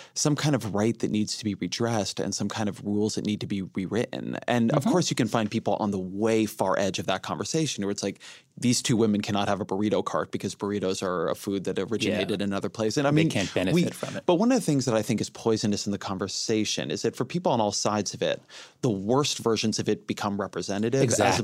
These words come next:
Speaker 1: opposed to the best
Speaker 2: That's right.
Speaker 1: versions
Speaker 2: And
Speaker 1: of
Speaker 2: that's
Speaker 1: it
Speaker 2: on both
Speaker 1: becoming
Speaker 2: sides. That's right.
Speaker 1: representative. Or Sarah Jeong, who, like, I've had, um, podcast conversations about this before, I find her case, like, really complicated because, you know, her view is that she was satirizing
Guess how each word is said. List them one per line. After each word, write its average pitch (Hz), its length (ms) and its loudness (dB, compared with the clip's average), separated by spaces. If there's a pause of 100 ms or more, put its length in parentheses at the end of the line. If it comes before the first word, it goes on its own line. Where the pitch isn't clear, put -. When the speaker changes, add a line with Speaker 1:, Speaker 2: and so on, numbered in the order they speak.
(120)
Speaker 1:
opposed 90 160 2
to 92 60 -10
the 101 80 0
best 101 260 2
Speaker 2:
That's - 40 0
right. 95 120 4
Speaker 1:
versions 104 200 2
Speaker 2:
And 104 80 4
Speaker 1:
of 98 80 0
Speaker 2:
that's - 20 -4
Speaker 1:
it 101 40 0
Speaker 2:
on 95 80 4
both 95 180 4
Speaker 1:
becoming 98 80 -2
Speaker 2:
sides. 104 360 -2
That's - 20 -2 (180)
right. 95 140 0
Speaker 1:
representative. - 180 -4 (380)
Or - 80 4
Sarah 233 260 4
Jeong, 101 560 2
who, 110 400 2
like, 117 220 4
I've 110 160 2
had, 104 260 2
um, 95 360 0 (460)
podcast 104 340 0
conversations 101 440 -4
about 101 200 -2
this - 120 -6
before, 117 580 0 (480)
I 208 80 4
find 220 260 4
her 135 180 2
case, 120 220 0
like, 98 120 -2
really 98 200 2
complicated - 760 -2
because, 110 360 -2
you 214 80 -2
know, 240 80 -2
her 151 140 -2
view 117 300 2
is 110 120 0
that 95 100 0
she - 140 -2
was 104 180 0
satirizing 98 960 0